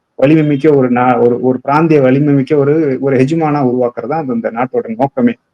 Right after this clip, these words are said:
அப்போ நீங்க அவங்களோட இயல்பான ஒரு உறவை ஏற்படுத்த முடியாது ஒண்ணு. ரெண்டாவது என்ன அப்படின்னா, அதுக்கு இன்னொரு காரணம் இருக்கு. இப்போ உதாரணத்துக்கு சொல்லணும் அப்படின்னா, அந்த, அஹ், இந்தோ யூரோப்பியன் எக்கனாமிக் காரிடார்னு சொல்லி ஒரு விஷயத்தை உருவாக்குனாங்க. அது எந்த வழியா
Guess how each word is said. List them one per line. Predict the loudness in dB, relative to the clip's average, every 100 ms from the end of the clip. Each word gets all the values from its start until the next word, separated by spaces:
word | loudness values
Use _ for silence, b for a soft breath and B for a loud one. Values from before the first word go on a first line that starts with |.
| _ _ _
அப்போ | _ 2 4
நீங்க | 4 4 4 4
அவங்களோட | 2 2 4
இயல்பான | 4 2 2 0 2
ஒரு | 2 2
உறவை | 0 0
ஏற்படுத்த | -2 -8 -6
முடியாது | -4 -2 0 0 -2 -6
ஒண்ணு. | -8
ரெண்டாவது | -6 -4 0 2 2
என்ன | 0 -2 -2
அப்படின்னா, | 0 0 -2 -6 -10 _ _ _
அதுக்கு | -4 0 4
இன்னொரு | 4 4
காரணம் | 0 2 0
இருக்கு. | -2 -6 -20 _ -20
இப்போ | -8 -2 -2 -2 0
உதாரணத்துக்கு | 0 0 -4 -4
சொல்லணும் | -2 -2 -2
அப்படின்னா, | -2 -4 -4 -6 -6 _ _ _
அந்த, | 0 4 4 2 -2 -8 _ _ _ -2
அஹ், | 0 0 -4 _ _ _ _ _ _
இந்தோ | 0 2 4 4
யூரோப்பியன் | 6 4 2 0 0 -4 _ _ -20
எக்கனாமிக் | -14 -6 -2 -2 0
காரிடார்னு | 0 2 2 0 -2
சொல்லி | -2 0
ஒரு | -2
விஷயத்தை | -4 -4 -4 -4
உருவாக்குனாங்க. | -4 -4 -6 -12 -6
அது | -2 0
எந்த | 2 4 4
வழியா | 6 4 4